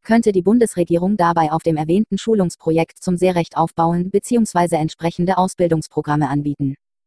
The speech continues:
Im August zweitausendeinundzwanzig trat Deutschland dem Regional Cooperation Agreement on Combating Piracy and Armed Robbery Against Ships in Asia,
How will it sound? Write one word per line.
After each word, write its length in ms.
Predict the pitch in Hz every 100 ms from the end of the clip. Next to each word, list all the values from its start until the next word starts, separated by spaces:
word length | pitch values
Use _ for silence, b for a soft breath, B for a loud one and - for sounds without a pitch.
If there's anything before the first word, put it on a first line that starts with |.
| _ _ _
Im 140 | 226
August 420 | 214 220 233 - -
zweitausendeinundzwanzig 1300 | - 185 190 196 175 143 151 151 - 175 196 165 -
trat 220 | 165 165
Deutschland 480 | 180 202 - 175 175
dem 140 | 165
Regional 480 | 160 180 175 165 196
Cooperation 640 | - 180 175 175 185 -
Agreement 460 | 180 190 220 202 170
on 140 | 160
Combating 500 | - 180 196 180 180
Piracy 520 | 170 175 185 175 170 160
and 140 | 160
Armed 240 | 185 214
Robbery 380 | 180 175 165 185
Against 400 | 170 175 185 -
Ships 240 | 180 - 170
in 120 | 170
Asia, 340 | 175 175 170